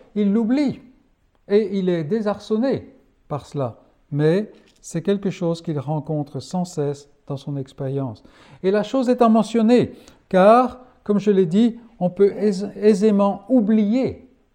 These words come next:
que c'est une réalité et être désarçonné par cette inimitié. Personne n'aime ne pas être aimé.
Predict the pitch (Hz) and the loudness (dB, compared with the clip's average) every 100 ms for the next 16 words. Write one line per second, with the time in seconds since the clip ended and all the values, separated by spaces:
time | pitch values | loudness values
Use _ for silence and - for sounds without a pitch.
0 | _ _ - 180 190 170 165 143 226 240 | _ _ -6 -4 -4 -4 -4 0 2 2
1 | 196 175 151 175 - - _ - 180 175 | 2 -2 0 0 -2 -12 _ 0 0 0
2 | 175 147 214 233 233 214 - 180 196 202 | -2 -2 -2 0 -2 -4 -4 -2 -2 -2
3 | 185 - 180 165 185 180 180 175 208 185 | -6 -6 -8 -2 2 4 2 2 0 0
4 | - 247 - 285 285 202 165 202 202 123 | -2 -6 -4 -2 0 0 0 0 -2 -4
5 | 107 - _ _ _ _ _ _ _ - | -8 -14 _ _ _ _ _ _ _ -2
6 | 175 185 180 170 170 165 160 175 104 | 0 2 2 2 0 0 2 2 0